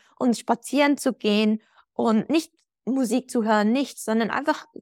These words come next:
zu gehen und Bewegung in meinen Körper zu bringen und einfach zu schauen, was kommt oder was entsteht oder was ich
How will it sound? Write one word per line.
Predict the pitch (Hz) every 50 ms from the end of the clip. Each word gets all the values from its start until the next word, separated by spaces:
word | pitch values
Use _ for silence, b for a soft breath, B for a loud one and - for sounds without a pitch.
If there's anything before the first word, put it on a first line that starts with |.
| -
zu | - - 277
gehen | - - - 233 233 247 254 254
und | 226 202 -
Bewegung | 220 196 196 226 233 226 240 233 233
in | 220 208
meinen | 202 202 208 196 196
Körper | - - 208 202 - 208 202
zu | - - 208
bringen | - - 233 214 202 190 -
und | - 226 - -
einfach | - 240 247 - 285 -
zu | - - 285
schauen, | - - - 226 220 226 233 226 226 220 b b b b b _ _ _ _ _ _ _ -
was | 190 220 208 220 - - - -
kommt | - - 233 240 226 214 196 202 -
oder | - - 202 190 180
was | 214 214 - -
entsteht | 214 202 202 - - - 254 247 233 226 185 -
oder | 175 175 208 185 180
was | 190 214 - - 233
ich | 220 - -